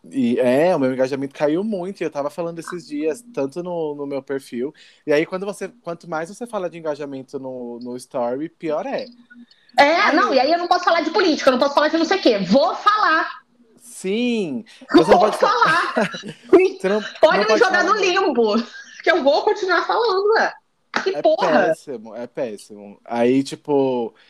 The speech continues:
Speaker 1: eu, eu tava super desmotivado, real, assim, pensando em, tipo, "Ai, deixa, eu vou deixar isso aqui pra lá, não, não tá dando certo." Porque eu tô numa vibe do tipo, eu quero que aconteça muito na Bastidor Cósmico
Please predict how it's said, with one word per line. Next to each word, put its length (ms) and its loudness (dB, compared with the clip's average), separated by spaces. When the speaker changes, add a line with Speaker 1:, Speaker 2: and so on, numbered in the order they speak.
Speaker 1:
eu, 140 0
eu 140 0
tava 240 -2
super 300 -6
desmotivado, 720 -6
real, 380 -4
assim, 560 -16
pensando 580 -10
em, 60 -8
tipo, 260 -14
"Ai, 380 -6
deixa, 460 -4
eu 60 -12
vou 80 -8
deixar 240 -8
isso 100 -16
aqui 160 -20
pra 220 -4
lá, 400 -2
não, 160 -12
não 160 -14
tá 120 -12
dando 220 -12
certo." 580 -6
Porque 200 -4
eu 60 0
tô 100 0
numa 180 -6
vibe 280 -4
do 80 -20
tipo, 520 -10
eu 100 -6
quero 240 -6
que 80 -14
aconteça 640 -10
muito 460 -12
na 100 -6
Bastidor 380 -6
Cósmico 680 -8